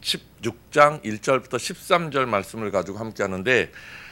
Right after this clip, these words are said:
아마 누가복음 십육 장 첫 설교 때는 여기 주인이 칭찬한 지혜로움에 대해서 이렇게 말씀을 드렸을 겁니다. 그러니까는 사람들은 자신의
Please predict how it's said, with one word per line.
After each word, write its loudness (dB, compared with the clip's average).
아마 8
누가복음 4
십육 2
장 4
첫 -2
설교 2
때는 4
여기 4
주인이 2
칭찬한 4
지혜로움에 4
대해서 0
이렇게 -4
말씀을 2
드렸을 -6
겁니다. -8
그러니까는 -4
사람들은 2
자신의 4